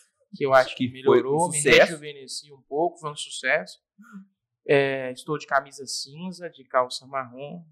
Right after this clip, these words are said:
Speaker 1: de sapato marrom, e sou pardo, no meu ponto de vista. Então, é que você nos acompanhe aí por áudio,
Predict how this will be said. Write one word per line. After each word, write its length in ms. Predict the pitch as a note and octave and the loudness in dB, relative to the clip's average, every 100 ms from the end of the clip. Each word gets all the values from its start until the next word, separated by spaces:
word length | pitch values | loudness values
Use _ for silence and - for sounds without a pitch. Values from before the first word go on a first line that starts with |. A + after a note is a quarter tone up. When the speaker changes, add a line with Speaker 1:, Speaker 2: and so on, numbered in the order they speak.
| _ | _
Speaker 1:
de 120 | - | -8
sapato 480 | - A#2+ A#2 A2 - | -4 -4 -4 -8 -10
marrom, 460 | C#3 C3+ B2 D3+ E3 _ _ _ _ _ _ _ | -16 -14 -14 -14 -18 _ _ _ _ _ _ _
e 120 | E3+ D#3+ | -8 -6
sou 340 | - E3 F3 | -4 -4 0
pardo, 460 | - D#3+ E3 E3 - _ _ _ _ _ _ | 6 6 4 -8 -20 _ _ _ _ _ _
no 100 | C#3+ | -10
meu 140 | C#3 C#3 | -4 -4
ponto 240 | C#3 C#3+ | -4 -12
de 160 | D3 D#3 | -10 -12
vista. 380 | C3+ C#3 - C#3+ | -14 -16 -18 -18
Então, 440 | C3+ C#3 D3 D#3 | -10 -6 -4 -6
é 300 | D#3 D3 D3 | -8 -8 -10
que 140 | C#3+ | -16
você 260 | D3+ D3 - | -18 -14 -14
nos 160 | E3 D#3 | -12 -10
acompanhe 540 | D#3 D#3 C3+ D3 D3+ | -8 -8 -8 -8 -10
aí 180 | C#3+ C#3+ | -16 -18
por 160 | - D3+ | -8 0
áudio, 500 | C#3+ D#3 F3+ F3+ - | 4 4 2 -6 -18